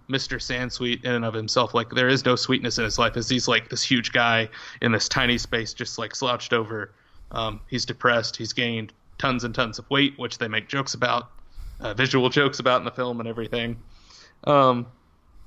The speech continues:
and so that's something that really, really sticks out to me. And it's interesting, though, that early in the film, again, first scene,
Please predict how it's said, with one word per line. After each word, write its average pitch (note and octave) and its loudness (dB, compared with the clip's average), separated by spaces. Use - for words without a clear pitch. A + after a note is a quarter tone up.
and D#3 4
so E3 2
that's G#3+ -2
something D3 4
that B2+ -2
really, C#3 0
really B2 0
sticks - 0
out B2+ 6
to B2+ -2
me. A2+ -4
And E3 4
it's C#3+ -2
interesting, F#3 2
though, A#2+ 4
that A#2+ -2
early F3+ 4
in E3 2
the D#3 -2
film, C3+ 2
again, C#3 0
first D3 2
scene, B2+ -2